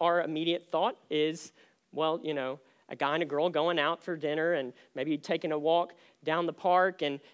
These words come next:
and having a great evening. That's what everyone's thinking. Well, William Shatner asks Miss Rhode Island, innocent Miss Rhode Island, "What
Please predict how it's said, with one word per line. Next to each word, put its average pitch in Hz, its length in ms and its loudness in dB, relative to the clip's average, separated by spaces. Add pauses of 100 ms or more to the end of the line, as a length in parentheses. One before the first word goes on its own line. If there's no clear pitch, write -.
and 156 100 -4
having 196 320 2
a 170 40 2
great 233 420 2
evening. 135 440 -2 (640)
That's 196 200 4
what 202 120 4
everyone's 165 380 0
thinking. 180 320 -2 (360)
Well, 185 440 4 (180)
William 202 220 4
Shatner 214 440 4
asks 208 400 2
Miss 190 300 0
Rhode 196 180 6
Island, 214 420 2
innocent 202 420 0
Miss 196 200 -2
Rhode 185 160 4
Island, 185 300 2
"What 202 260 2